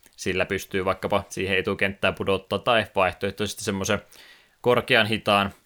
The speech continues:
palautuksen heittää sinne takakulmaan. Se on semmonen hyvä painikin, jos huomaa, että se vihollinen rupeaa siinä vähän liian lähellä verkkoa pelaamaan, niin sillä pystyy vähän peliaikaa itsellensä saamaan ja viskasee sen kiekon sinne takakulmaan hetkeksi aikaa, niin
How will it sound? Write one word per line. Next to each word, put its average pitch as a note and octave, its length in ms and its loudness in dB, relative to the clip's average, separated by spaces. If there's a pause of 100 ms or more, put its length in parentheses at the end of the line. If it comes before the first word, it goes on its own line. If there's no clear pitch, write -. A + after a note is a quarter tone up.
(140)
palautuksen G2 600 2
heittää G2 300 -2
sinne F#2+ 220 -4
takakulmaan. G2 800 0 (300)
Se - 240 -8
on F2 80 -8
semmonen F2+ 320 -8
hyvä F#2 240 0
painikin, F#2 480 0
jos - 260 -2 (300)
huomaa, G2 340 2
että G2+ 220 -4
se G2+ 140 0 (360)
vihollinen G2 500 2
rupeaa G#2 300 2
siinä G#2 160 2
vähän G2 220 2
liian G2+ 300 2 (360)
lähellä B2 380 4
verkkoa A2+ 420 0
pelaamaan, G2 540 2
niin G2 160 -6 (180)
sillä F#2 240 -8
pystyy F#2+ 340 -6
vähän F#2+ 200 -4
peliaikaa F#2+ 560 -2
itsellensä G2+ 460 -2
saamaan F#2+ 360 0
ja F#2 60 -6 (180)
viskasee G2 500 -4
sen G2+ 220 -6 (320)
kiekon B2 380 -2
sinne G#2+ 260 -2 (500)
takakulmaan F#2 720 -2
hetkeksi F#2+ 460 -6
aikaa, F#2 320 -2
niin G2+ 140 -4